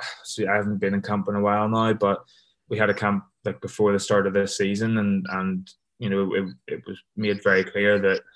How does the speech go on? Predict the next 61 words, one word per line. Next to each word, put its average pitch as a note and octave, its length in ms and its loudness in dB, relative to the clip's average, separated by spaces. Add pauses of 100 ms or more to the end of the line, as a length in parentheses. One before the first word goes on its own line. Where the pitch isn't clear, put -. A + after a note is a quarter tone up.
(520)
that F#2+ 120 0
over G2 160 2
the F#2+ 80 0
next F#2+ 280 0
two A2 140 2
years, G#2 400 4
that F#2+ 180 0
was, F#2+ 240 -16
that F#2+ 120 0
was F#2+ 140 -4
the G2 60 -2
goal, G2+ 380 4
you G2 80 0
know, G2 160 2
to, F#2+ 400 2 (120)
to F2+ 200 -2
push G2 300 -2
towards F#2 380 0
being F#2+ 320 0
in G2+ 180 -2
form F#2+ 340 0
at F2+ 60 -2
the G2 80 0
right F#2 180 0
time F#2 340 -2
for F#2 160 -2
the F#2 60 -2
World F2+ 240 -4
Cup. G#2 260 0 (180)
So, G#2+ 200 2
yeah, G#2+ 220 4
I G#2+ 60 -4
think C#3+ 200 0
it's, G2+ 220 0
it's A#2 100 -8
definitely A#2 400 0
a F#2 40 0
goal G2 280 2
of B2 80 2
theirs. C3+ 400 2 (300)
And F#2+ 360 0 (440)
obviously, G2+ 560 -2 (100)
I'm G#2+ 80 -2
hoping G2 280 0
that F#2+ 120 2
I'll F#2 220 2
be G2 100 2
able F#2+ 160 2
to F#2+ 240 0
<laughs> - 40 -10
have C3 140 6
a A#2 60 6
bit A#2 140 4
of G#2+ 100 -2
involvement A2 480 2
in A2+ 100 0
that A2 160 -2
as G2+ 120 -6
well. A2+ 280 2
But, G2+ 200 2
uh, F#2+ 180 2